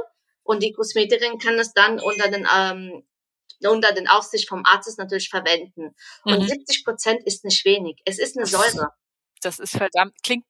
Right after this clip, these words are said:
Speaker 1: Es
Speaker 2: nach
Speaker 1: ist, äh,
Speaker 2: verdammt viel.
Speaker 1: genau. Natürlich guckt man da vom Hauttyp her, individuell wird es dann dosiert.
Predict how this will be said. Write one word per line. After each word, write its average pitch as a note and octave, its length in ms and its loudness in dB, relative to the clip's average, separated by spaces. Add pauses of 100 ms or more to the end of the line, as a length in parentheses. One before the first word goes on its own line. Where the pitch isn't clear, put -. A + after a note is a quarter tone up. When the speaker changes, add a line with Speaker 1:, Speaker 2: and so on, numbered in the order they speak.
Speaker 1:
Es A3+ 120 2
Speaker 2:
nach G#3+ 180 2
Speaker 1:
ist, - 60 -12
äh, - 40 -6
Speaker 2:
verdammt G#3+ 380 4
viel. A3+ 320 -2
Speaker 1:
genau. B3 480 4
Natürlich F4+ 400 4
guckt - 200 -2
man C4 160 2
da C4 300 8
vom B3 200 -8
Hauttyp C4+ 460 -2
her, G#3+ 260 2
individuell A#3+ 720 0
wird A3+ 160 -4
es G3 100 -8
dann F#3 220 -6
dosiert. F3+ 600 -4